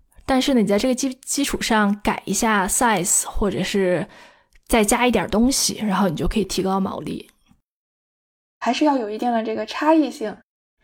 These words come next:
Speaker 2: 你在这个市场上才是比较独特的。
Speaker 1: 对，我觉得这个就跟做内容一样，对吧？就是你要相信说你和别人不一样，你可以找到一些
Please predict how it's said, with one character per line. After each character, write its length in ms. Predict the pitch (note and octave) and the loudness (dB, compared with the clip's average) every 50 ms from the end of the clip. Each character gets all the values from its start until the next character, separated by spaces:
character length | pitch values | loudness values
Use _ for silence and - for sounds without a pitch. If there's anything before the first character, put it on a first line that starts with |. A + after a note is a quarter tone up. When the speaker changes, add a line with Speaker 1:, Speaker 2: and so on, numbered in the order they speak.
| _ _ _ _ - | _ _ _ _ -12
Speaker 2:
你 120 | A3 G3+ | -12 -4
在 180 | G3 - A#3 A3+ | 0 2 2 2
这 140 | A3+ A3+ G#3+ | 2 -2 -2
个 260 | G#3+ G#3+ G#3 G#3 G#3 - - - - | -2 0 0 -2 -2 -6 -10 -16 -10
市 160 | - - C4 | -6 -4 -4
场 180 | - A3 G3 G3+ | -4 -4 -6 -6
上 100 | G#3 G#3+ | -8 -8
才 140 | - A3 A3 | -8 -8 -8
是 80 | A#3 | -6
比 100 | A3+ G3+ | -6 -4
较 140 | G3 G3 F#3+ | -4 -4 -4
独 160 | F#3+ F#3 F3+ | -6 -6 -8
特 260 | - - - - A#3+ | -8 -8 -8 -8 -8
的。 80 | - - - - _ _ _ _ _ _ _ _ _ _ _ _ _ _ - - - _ - | -8 -8 -12 -20 _ _ _ _ _ _ _ _ _ _ _ _ _ _ -20 -20 -20 _ 0
Speaker 1:
对， 460 | - D#4+ D4+ C4 A3+ G3+ E3+ B2+ - | 2 4 4 4 4 2 2 0 0
我 120 | G3+ A3+ A3+ | 0 2 2
觉 100 | - F#4+ | 4 4
得 60 | - | 4
这 80 | - B4+ | 4 4
个 60 | G#4+ | 4
就 80 | G#4+ G#4+ | 6 4
跟 120 | A4+ A4+ | 4 2
做 240 | - - A#4+ A#4 G4+ F#4+ - | 2 2 4 4 4 2 0
内 240 | - G4+ C5 C5 F#4+ | 0 2 4 4 4
容 180 | B3 E3 D#3+ E3 | 4 2 2 -2
一 140 | - D#3 D3+ | -4 -4 -2
样， 280 | E3+ F#3+ F3 B2 A#2 | -2 -2 -2 -2 -4
对 140 | G#3 - A3 | -4 -4 -6
吧？ 80 | E3 G3 | -6 -6
就 140 | - B3+ | -4 -4
是 260 | B3+ - C#4 B3+ B3 B3 - - - - | -2 0 0 0 0 -2 -6 -10 -4 0
你 100 | A3 G3+ | 2 2
要 100 | G3 A3+ | 4 4
相 260 | - - F4+ F#4 A4 | 2 2 2 2 2
信 240 | A4 - A4+ G4 C#4+ | 2 2 2 2 2
说 400 | - - C#4+ C#4 C#4+ C#4+ C#4+ C#4+ - - - | 2 2 2 2 2 2 0 -2 -8 -6 -4
你 120 | - G3+ - | -2 -2 0
和 100 | - G3+ | 0 -2
别 140 | A3 - | 0 0
人 140 | C3+ G#3+ B3 | 2 2 2
不 120 | A#3+ E4+ E4 | 4 2 2
一 120 | G#3+ G#3+ | 2 0
样， 240 | - - - F2+ F2+ | -2 -4 -6 -6 -4
你 160 | G3+ G3+ F#3 | -2 -2 -2
可 100 | F3 - | 0 2
以 120 | B3 D#4 D#4+ | 2 2 2
找 160 | D#4+ B3+ - | 0 -2 -4
到 200 | - - G3+ G#3 | -2 -2 0 0
一 80 | G3 G3 | 0 0
些 400 | G3+ - G#3 G3 G3 G3+ G#3 | -2 0 0 0 0 0 -2